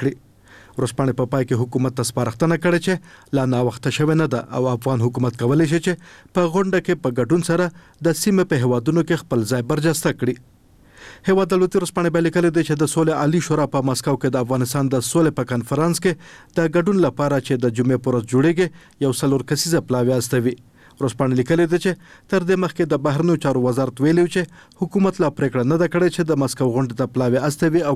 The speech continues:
که نه. د ورځپاڼې په وینا طالبانو چې مخکې ویلي و چې د دوی د قطر د دفتر استازي به د مسکو په غونډه کې ګډون وکړي، همدا پرون یې ویلي دي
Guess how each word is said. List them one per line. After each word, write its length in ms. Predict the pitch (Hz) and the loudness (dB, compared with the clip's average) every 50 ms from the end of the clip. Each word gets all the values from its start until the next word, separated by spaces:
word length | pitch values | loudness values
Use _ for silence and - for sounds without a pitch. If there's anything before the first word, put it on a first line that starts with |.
| - | 0
که 100 | 139 131 127 | -2 -2 -2
نه. 40 | - 127 - - _ _ _ _ - - - - - - - - | -2 -6 -10 -20 _ _ _ _ -20 -20 -20 -20 -20 -8 -2 0
د 100 | 185 185 | 2 2
ورځپاڼې 440 | 185 180 - - 196 175 175 170 - | 2 0 0 0 0 0 0 0 2
په 120 | 175 170 | 2 2
وینا 140 | 165 165 165 160 160 | 2 2 0 0 0
طالبانو 400 | 151 143 143 131 156 156 156 143 - | 0 0 0 0 0 0 0 -2 -2
چې 160 | 151 143 147 147 | -2 0 0 -2
مخکې 340 | - - - 135 123 123 | -2 -2 0 0 2 2
ویلي 180 | 151 165 175 175 180 | 4 4 4 2 2
و 40 | 175 | 2
چې 80 | - 180 - - - - - - _ - | 0 -2 -4 -4 -12 -20 -20 -10 _ -2
د 100 | 175 160 | 0 2
دوی 160 | 180 185 180 165 | 2 2 0 0
د 100 | 165 - - | -4 -4 -4
قطر 300 | 185 180 - 180 156 151 | -4 -2 -2 -2 -2 0
د 100 | 156 139 147 | -2 0 -2
دفتر 260 | 127 - - 151 139 117 | -2 -2 -2 -2 -2 -2
استازي 400 | 135 123 - - 156 143 139 143 131 | -4 -4 -2 -2 -2 0 0 0 0
به 100 | 131 123 127 | 0 0 0
د 100 | 127 127 | 0 0
مسکو 240 | 120 - - 139 | -2 -2 -2 -2
په 160 | - - 131 117 | -2 0 -2 0
غونډه 180 | 135 135 127 120 | 0 0 -2 -2
کې 160 | - 131 107 120 | -2 -2 -2 0
ګډون 220 | 120 117 160 175 | 0 2 4 4
وکړي، 240 | 180 165 - 185 190 185 - - - - - - _ - | 4 2 2 0 0 0 -2 -10 -20 -20 -20 -14 _ -2
همدا 200 | - 151 147 156 151 - 170 | -2 0 0 0 -2 0 0
پرون 260 | 175 202 202 180 160 | 0 2 2 2 2
یې 100 | 143 127 131 | 2 4 2
ویلي 220 | 131 135 156 170 160 | 2 2 2 2 2
دي 80 | 190 180 | 2 0